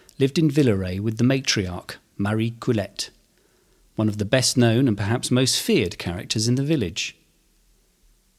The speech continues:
They were intrigued by this charismatic Englishman,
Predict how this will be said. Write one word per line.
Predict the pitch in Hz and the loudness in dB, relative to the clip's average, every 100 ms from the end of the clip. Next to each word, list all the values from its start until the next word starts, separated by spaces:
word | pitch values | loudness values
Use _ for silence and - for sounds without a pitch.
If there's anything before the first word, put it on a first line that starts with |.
| _ _ | _ _
They | 175 175 | -2 0
were | 190 | 2
intrigued | 185 - - 208 120 98 - | 2 2 2 4 2 0 0
by | 110 | 0
this | 104 101 | 0 -2
charismatic | - 117 110 117 113 117 151 | 2 2 4 2 0 0 2
Englishman, | 131 104 - 87 | 2 2 0 -4